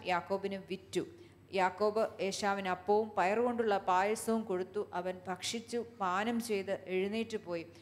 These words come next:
ഇങ്ങനെ ഏശാവ് ജ്യേഷ്ഠാവകാശത്തെ അലക്ഷ്യമാക്കി കളഞ്ഞു.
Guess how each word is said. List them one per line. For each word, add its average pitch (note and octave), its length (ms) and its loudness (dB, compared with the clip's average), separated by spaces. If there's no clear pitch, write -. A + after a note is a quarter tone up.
ഇങ്ങനെ B3 680 0
ഏശാവ് G#3 580 2
ജ്യേഷ്ഠാവകാശത്തെ A3 1300 4
അലക്ഷ്യമാക്കി F3+ 800 -2
കളഞ്ഞു. C#3+ 300 -10